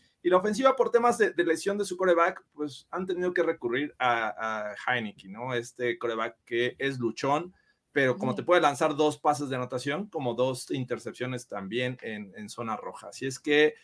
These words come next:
Speaker 1: eh, es un duelo, es, me cuesta trabajo aceptarlo, pero es un juego parejo por lo malo que han jugado ambos equipos. Eh, ¿cómo ven a los Broncos con el balón?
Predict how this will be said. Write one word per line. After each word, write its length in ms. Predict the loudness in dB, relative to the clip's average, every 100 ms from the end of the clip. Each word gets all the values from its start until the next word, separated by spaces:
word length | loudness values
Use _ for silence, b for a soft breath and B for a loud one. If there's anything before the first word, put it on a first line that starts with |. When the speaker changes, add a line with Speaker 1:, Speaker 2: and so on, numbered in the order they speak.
| b b b b
Speaker 1:
eh, 480 | 6 8 8 4 0
es 160 | -2 2
un 80 |
duelo, 320 | 6 6 2 _ _ _ _ _ -20 -20 -18 -16
es, 200 | -16 -12
me 300 | -6 -4 -2
cuesta 220 | -2 -2
trabajo 600 | 0 0 2 2 0 -2
aceptarlo, 560 | -4 -4 0 0 0
pero 140 | -2 0
es 80 | 0
un 100 | 2
juego 440 | 4 4 2 -2 _
parejo 540 | 0 2 0 -2 -6 _ _ _ -6
por 180 | -2
lo 80 | 0
malo 320 | 0 0 0
que 80 | -2
han 120 | -4
jugado 520 | -4 -2 2 2 2 0
ambos 380 | 0 2 0 -4
equipos. 540 | -6 -8 -8 -8 -4
Eh, 400 | 0 2 2 -2 B B B B _ -2
¿cómo 220 | 2 6
ven 140 | 8
a 60 | 8
los 160 | 8 6
Broncos 600 | 4 4 2 0 0 -4 _ _ _ -2
con 140 | 0
el 120 | 2 2
balón? 440 | 2 2 -2